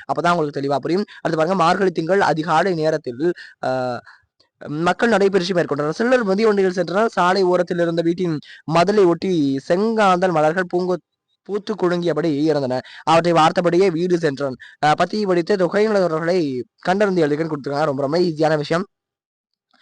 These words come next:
மார்பல்-, மார்கழி திங்கள்னா என்ன? திங்கள்னா நம்மளுக்கு பொது பெயர், மார்கழினா சிறப்பு பெயர். அ, மார்கழி ஆகிய திங்கள்னு வந்திருக்கு, இங்க ஆகிய மறைந்து வந்திருக்கு, அதனால இருபெயரொட்டு பண்பு தொகை. அதிகாலை நேரத்தில் மக்கள் நடைபயிற்சி மேற்கொண்டனர். ஓகே, இவ்வளவுதான்.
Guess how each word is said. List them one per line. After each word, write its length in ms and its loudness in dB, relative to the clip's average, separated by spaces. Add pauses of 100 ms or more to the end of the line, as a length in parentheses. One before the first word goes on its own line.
(380)
மார்பல்-, 420 2
மார்கழி 460 0
திங்கள்னா 380 -2
என்ன? 80 0 (140)
திங்கள்னா 380 0
நம்மளுக்கு 280 -2
பொது 200 0
பெயர், 300 -2 (120)
மார்கழினா 480 0
சிறப்பு 300 -4
பெயர். 180 -4 (300)
அ, 40 0
மார்கழி 460 0
ஆகிய 400 0
திங்கள்னு 180 -4
வந்திருக்கு, 300 -6
இங்க 160 -2
ஆகிய 260 -2
மறைந்து 260 -4
வந்திருக்கு, 340 -2
அதனால 240 0
இருபெயரொட்டு 440 0
பண்பு 180 -6
தொகை. 200 -8 (280)
அதிகாலை 460 2
நேரத்தில் 360 0
மக்கள் 340 -2
நடைபயிற்சி 580 0
மேற்கொண்டனர். 520 -4
ஓகே, 120 -10
இவ்வளவுதான். 360 -2